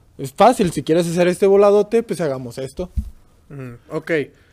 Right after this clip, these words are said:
Speaker 1: Estás
Speaker 2: Ahí te
Speaker 1: creando
Speaker 2: va
Speaker 1: una
Speaker 2: un ejemplo donde yo creo que la ingeniería también se puede denotar como arte.
Speaker 1: Ahí.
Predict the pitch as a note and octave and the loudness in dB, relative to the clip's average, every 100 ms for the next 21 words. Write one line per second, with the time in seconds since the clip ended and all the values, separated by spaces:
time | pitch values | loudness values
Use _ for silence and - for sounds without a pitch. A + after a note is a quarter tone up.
0 | _ F3 C4 C#4 F4 D4+ A3 A3 A3 A3+ | _ 0 2 4 4 6 6 6 6 4
1 | A3+ A3 A3 G#3 A3+ A3 F#3+ D#3 C#3+ D#3 | 0 -2 -2 -4 -2 -4 -4 -6 -6 -6
2 | E3 E3 F#3 F3+ C#3+ C3+ B2+ C3+ D#3+ D#3 | -8 -10 -6 -6 -6 -8 -10 -10 -8 -10
3 | D3 - C#3 D3+ D#3 - C3 C3 B2 A#2 | -12 -14 -10 -10 -10 -14 -20 -18 -16 -18
4 | A#2+ B2 C3+ C#3 D#3 C#3+ B2 A#2 - - | -18 -14 -14 -12 -12 -10 -12 -14 -16 -20
5 | _ - B2+ | _ -8 -6